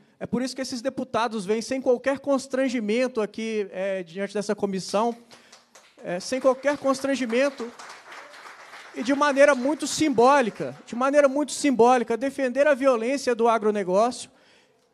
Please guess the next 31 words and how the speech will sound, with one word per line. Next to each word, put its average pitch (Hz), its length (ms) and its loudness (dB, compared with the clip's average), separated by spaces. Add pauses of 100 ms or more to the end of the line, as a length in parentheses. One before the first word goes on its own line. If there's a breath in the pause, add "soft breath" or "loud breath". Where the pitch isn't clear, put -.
e 247 80 0
reagir 262 580 2
e 262 60 -2
criminalizar 285 840 2
os 240 80 -4
movimentos 247 800 -2 (320 soft breath)
dos 214 160 -4
negros, 226 520 4
dos 220 220 -6
indígenas, 214 640 -2
dos 190 180 -12
quilombolas, 208 880 2
dos 196 140 -8
ciganos. 220 680 -2 (420 soft breath)
E 262 140 -4
não 311 200 0
é 330 80 2
à 294 100 0
toa, 262 320 6
também 269 380 -2
é 285 40 -4
por 247 220 -8
isso, 262 340 -8 (220 soft breath)
é - 100 -6
que - 100 -6
a 247 120 2
Vale 226 340 2
reitera 277 760 2
o 262 40 -2
seu 240 220 0
crime 233 520 -2